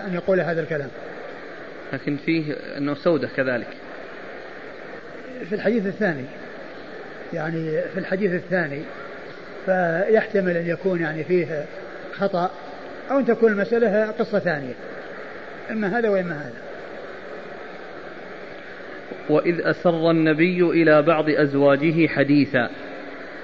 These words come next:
Speaker 2: لقوله صلى الله عليه وسلم: "بل شربت عسلا".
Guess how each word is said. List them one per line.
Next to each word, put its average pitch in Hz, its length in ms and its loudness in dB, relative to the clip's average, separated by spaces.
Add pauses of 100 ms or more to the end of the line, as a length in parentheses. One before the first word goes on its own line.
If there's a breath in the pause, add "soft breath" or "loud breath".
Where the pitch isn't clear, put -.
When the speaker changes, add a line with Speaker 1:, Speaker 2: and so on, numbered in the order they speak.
(360)
Speaker 2:
لقوله 147 580 4
صلى 156 300 4
الله 143 420 6
عليه 135 320 4
وسلم: 156 600 4
"بل 151 220 6
شربت 156 420 2
عسلا". 127 560 4